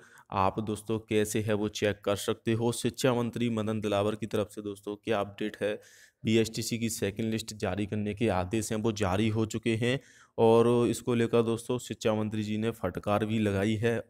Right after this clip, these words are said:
आयोग को, क्योंकि लगातार देरी की जा रही है। हाँ, जैसा कि आप सबको पता होगा दोस्तों, पीटीटी बीएड का नोटिफिकेशन भी आ चुका है। जी हाँ दोस्तों, पीटीटी बीएड के आज से फॉर्म शुरू हो रहे हैं बीएड वालों के,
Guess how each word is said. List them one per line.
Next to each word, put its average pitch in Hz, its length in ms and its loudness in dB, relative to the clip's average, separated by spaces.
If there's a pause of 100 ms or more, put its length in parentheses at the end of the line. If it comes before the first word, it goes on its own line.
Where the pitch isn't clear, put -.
आयोग 107 320 -2
को, 120 100 -10
क्योंकि 127 240 -6
लगातार 104 460 0
देरी 107 320 -2
की 120 160 -2
जा 113 160 4
रही 120 140 2
है। 123 140 0 (460)
हाँ, - 100 -6
जैसा 117 260 2
कि 127 140 0
आप 117 120 4
सबको 117 180 -4
पता 120 160 2
होगा 120 140 2
दोस्तों, 123 320 0
पीटीटी 139 580 4
बीएड 120 400 4
का 139 140 0
नोटिफिकेशन 123 760 0
भी 127 160 0
आ 107 140 4
चुका 98 300 -4
है। 95 220 -4 (480)
जी 104 160 2
हाँ 131 100 4
दोस्तों, 131 260 -2
पीटीटी 127 420 -2
बीएड 117 340 -2
के 127 140 -4
आज 107 160 2
से 117 100 -6
फॉर्म 104 400 -2
शुरू 117 180 -2
हो 117 100 0
रहे 117 160 2
हैं 123 160 -2
बीएड 113 240 0
वालों 113 280 2
के, 131 180 0